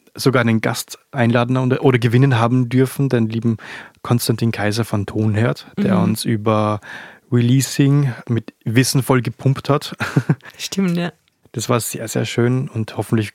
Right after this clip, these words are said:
Speaker 1: dürfen wir auch für die nächsten Netzwerktreffen weitere Gäste gewinnen. Vielleicht wollen wir da schon verraten, was es das nächste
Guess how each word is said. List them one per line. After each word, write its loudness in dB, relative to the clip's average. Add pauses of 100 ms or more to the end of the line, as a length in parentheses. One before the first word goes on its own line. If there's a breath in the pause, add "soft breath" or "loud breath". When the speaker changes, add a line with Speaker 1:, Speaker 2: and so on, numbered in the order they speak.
Speaker 1:
dürfen 0
wir 0
auch -6
für -2
die 0
nächsten -2 (320)
Netzwerktreffen -2 (300)
weitere -6
Gäste -6
gewinnen. -2 (1000 soft breath)
Vielleicht -6
wollen 2
wir 4
da 2
schon -2
verraten, 0
was 0
es -6
das -10
nächste 0